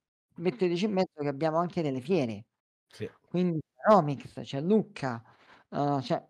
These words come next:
Speaker 1: comunque dobbiamo, uhm, fare un evento la settimana prima o la settimana dopo Romix per noi è impossibile.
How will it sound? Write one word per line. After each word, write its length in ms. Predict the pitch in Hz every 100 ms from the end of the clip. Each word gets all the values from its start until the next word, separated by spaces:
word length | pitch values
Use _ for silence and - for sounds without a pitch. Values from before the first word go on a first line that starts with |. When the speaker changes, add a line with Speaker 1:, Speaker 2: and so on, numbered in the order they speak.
| _
Speaker 1:
comunque 680 | - 180 214 202 - 214 -
dobbiamo, 720 | 147 151 139 180 175 175 165 -
uhm, 760 | 139 143 143 139 135 139 135
fare 240 | - 190 208
un 100 | 190
evento 440 | 180 147 127 131
la 140 | 135 135
settimana 480 | 151 - 180 185 180
prima 440 | 196 143 131 -
o 60 | 147
la 120 | 143
settimana 440 | 151 - 175 170
dopo 240 | 165 190 208
Romix 400 | 156 170 165 -
per 160 | 143 143
noi 180 | 175
è 20 | 156
impossibile. 800 | 127 131 - 156 131 127 123